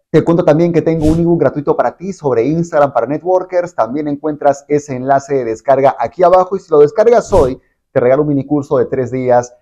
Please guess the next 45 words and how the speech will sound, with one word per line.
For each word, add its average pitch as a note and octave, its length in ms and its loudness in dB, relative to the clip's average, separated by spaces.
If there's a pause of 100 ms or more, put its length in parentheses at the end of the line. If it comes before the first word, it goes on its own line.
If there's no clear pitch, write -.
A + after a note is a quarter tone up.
(140)
de A2+ 140 -4
cómo C3 260 0
definir B2 300 -4
tu C3+ 120 -6
identidad A2+ 440 -2
en G#2+ 80 -4
redes G#2 280 -4
sociales. F#2+ 400 -12
Y - 60 2
ahora G#3+ 180 6
sí, A3+ 380 -4 (100)
sin C3 160 -6
más E3+ 160 0
preámbulo, C#3 680 2
entramos C3+ 480 0
en C3 80 -2
el A#2+ 60 -6
tema D3 240 2
de C#3 80 4
hoy D#3+ 180 2
y - 60 -10
si C#3 100 -6
te C3+ 60 -4
interesa, C#3 640 2
regálame C#3+ 340 2
un D3 120 -2
like D3 360 4
porque A#2+ 220 -4
vamos C#3 260 2
ahí C#3 300 0 (220)
ahora D3+ 440 6
mismo. G2 320 -12 (320)
Equipos F3+ 460 -2
en C#3 80 -2
redes D3 260 4
de B2+ 100 -2
mercadeo, G#2 720 -2
trabajar C3 380 0
con C#3+ 180 0
gente. F#2 400 -12
Para A2+ 200 -4
mucha E3 240 -10
gente D#3+ 300 -10
esto D#3 260 -2
es - 600 -6